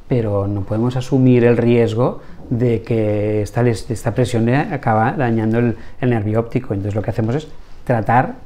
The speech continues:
la presión. O sea, para, tanto para tratar el glaucoma como para evitar que aparezca en, en personas que tienen este riesgo, pues lo que hacemos es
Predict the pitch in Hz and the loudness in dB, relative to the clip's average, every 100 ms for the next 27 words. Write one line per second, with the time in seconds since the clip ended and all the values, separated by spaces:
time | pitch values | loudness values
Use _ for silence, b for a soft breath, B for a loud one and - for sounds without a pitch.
0 | - 117 110 - 104 95 B B - - | -6 -4 -4 -4 -4 -4 B B -6 -4
1 | 110 113 113 B B 147 135 131 127 123 | 2 4 4 B B 2 4 4 4 4
2 | 117 123 143 156 151 160 135 98 - - | 2 4 4 4 2 2 2 -2 -10 -8
3 | - 127 117 113 113 117 117 135 135 131 | 0 0 2 0 2 2 2 4 2 4
4 | 135 123 113 131 143 - 131 226 233 120 | 2 2 4 4 2 0 0 0 -2 -4
5 | 110 117 95 95 113 107 101 101 107 104 | -6 -8 -8 -6 -4 -4 -2 -2 -2 -2
6 | 127 135 160 160 185 - 117 110 107 110 | 2 4 4 4 0 0 -2 -2 -2 -2
7 | 113 143 | 0 -2